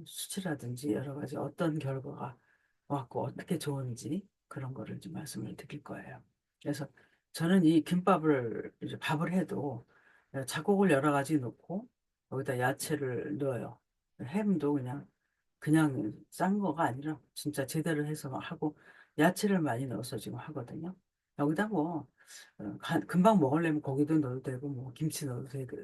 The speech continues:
되고 그렇죠. 여러분들이 활용을 하시면 될 것 같고요. 그래서 제가 이제, 아, 김밥을 말았는데 이렇게 김밥도 지난,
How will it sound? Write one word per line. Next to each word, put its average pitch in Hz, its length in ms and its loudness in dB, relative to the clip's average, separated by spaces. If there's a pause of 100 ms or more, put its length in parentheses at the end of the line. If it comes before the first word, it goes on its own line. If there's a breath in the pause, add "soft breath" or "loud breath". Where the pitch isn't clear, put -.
(140)
되고 139 240 -6
그렇죠. 185 420 -8 (300 soft breath)
여러분들이 139 440 2
활용을 214 480 -2
하시면 139 400 -6
될 131 140 -10
것 120 120 -8
같고요. 131 460 -6 (480 loud breath)
그래서 151 180 -2
제가 151 280 -2
이제, 139 220 -2 (380 loud breath)
아, 135 160 -4
김밥을 180 380 2
말았는데 147 560 2
이렇게 151 400 2
김밥도 156 720 -2
지난, 170 360 0